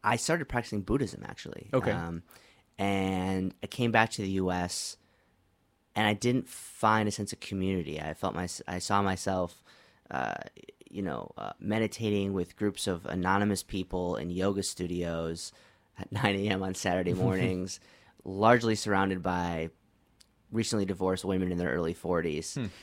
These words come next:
Speaker 1: And it just, <laughs> I wasn't
Speaker 2: Not your
Speaker 1: connect-, I
Speaker 2: scene.
Speaker 1: wa-, not my <laughs> scene
Speaker 2: Got it.
Speaker 1: as a twenty-six,
Speaker 2: Right.
Speaker 1: twenty-five-year-old, um, guy. And <laughs> no offense to those listening who are recently divorced and in their early forties.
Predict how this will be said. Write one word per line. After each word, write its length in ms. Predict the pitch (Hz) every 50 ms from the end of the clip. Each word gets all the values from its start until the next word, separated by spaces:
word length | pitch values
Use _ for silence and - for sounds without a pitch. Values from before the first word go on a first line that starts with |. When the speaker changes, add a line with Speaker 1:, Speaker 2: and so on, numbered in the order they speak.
| - - _ _ _ -
Speaker 1:
And 560 | 107 107 107 104 104 101 98 98 101 101 - - _ _ -
it 80 | 107
just, 260 | - 131 123 - - - - _ _ _
<laughs> 200 | _ _ _ -
I 140 | - -
wasn't 260 | 147 151 131 123 120 107
Speaker 2:
Not 40 |
your 80 | 90 113
Speaker 1:
connect-, 200 | 135 127 127 -
I 80 | 113 110
Speaker 2:
scene. 80 | 127
Speaker 1:
wa-, 140 | 139 160 - - -
not 340 | 190 196 180 147 170 -
my 100 | - 220
<laughs> 140 | 202 - -
scene 500 | - 165 240 - 175 175 165 165 165 -
Speaker 2:
Got 320 | 240 392 - - - 302 -
it. 300 | - 302 330 - - 165 - 202
Speaker 1:
as 180 | 190 170 -
a 60 | 214
twenty-six, 920 | 196 - - - 196 165 160 - 175 165 147 - - 131 135 - - - - - -
Speaker 2:
Right. 180 | 117 110 98
Speaker 1:
twenty-five-year-old, 1300 | - 135 135 135 131 131 123 - 123 117 113 113 117 113 113 107 104 113 113 110 110 107 104 101 98 92 92 -
um, 440 | 80 92 95 92 90 90 90 87 - - - - - _ _ _ -
guy. 540 | - 92 104 107 107 107 101 95 95 90 - _ _ _ - - _ _ -
And 480 | - 98 98 95 95 92 92 90 82 - 95 - - - - -
<laughs> 280 | - - - - _ -
no 160 | 104 113 113
offense 320 | 107 - - 101 98 -
to 80 | - 95
those 220 | 90 90 92 87
listening 400 | 90 92 90 - - 85 85 87
who 120 | 90 85 85
are 140 | 85 82 82
recently 320 | 82 87 85 - 78 78 78
divorced 400 | 82 82 82 78 78 80 - -
and 80 | 78
in 60 | 85
their 100 | 82 73 73
early 160 | 78 78 85
forties. 520 | - - - 71 73 82 85 82 - -